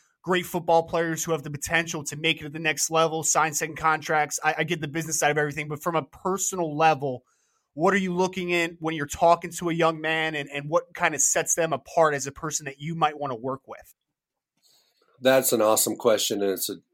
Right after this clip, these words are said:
Speaker 2: it's a difficult question to answer in, you know, in a few seconds. But what I can share with you is I have a, I have my own podcast called Pro Mindset Podcast.
Speaker 1: Mm.
Speaker 2: And in that Pro Mindset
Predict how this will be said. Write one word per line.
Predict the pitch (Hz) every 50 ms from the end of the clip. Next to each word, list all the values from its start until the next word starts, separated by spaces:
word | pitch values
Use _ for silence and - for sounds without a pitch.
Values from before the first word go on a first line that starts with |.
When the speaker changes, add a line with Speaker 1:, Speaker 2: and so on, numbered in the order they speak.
| -
Speaker 2:
it's | - 120 - -
a | 107 95
difficult | 127 131 - - 123 - - 113 104 101 98 - _ _ _ _ _ _ _
question | - - 110 98 - - 92
to | 90 92
answer | 101 101 98 95 - 95 90 87
in, | 87 87 92 113
you | 101
know, | 92 90
in | 90
a | 87
few | 82 - - 95
seconds. | - - 110 101 - - 87 85 -
But | - - 95 87 - - _ _ _ _ _ _ _ _ _ _ _ _ _ _ _ _ _ -
what | - 120 113 113
I | 107
can | - - 107
share | 107 - 131 120 120
with | 120 104 -
you | - 104
is | 98 90 104
I | 98 95
have | - 85 -
a, | 101 95 90 85 - _ _ _ _ _ _ _ _ _ - -
I | 107
have | 107 117 98
my | 95 95 95 98
own | 101 104 107 104
podcast | - - 98 98 - - 107 95 90 - - -
called | - 95 87 -
Pro | - - 104 95
Mindset | 95 92 92 90 - - 92 - - -
Podcast. | - 85 80 - - 82 73 - - - - - _ _ _ _ _ _ _
Speaker 1:
Mm. | 151 123 120 110 98 107
Speaker 2:
And | 110 110
in | 113 117 123
that | 123 117 104 - -
Pro | - - 117 110
Mindset | 107 104 98 104 107 98 - - 92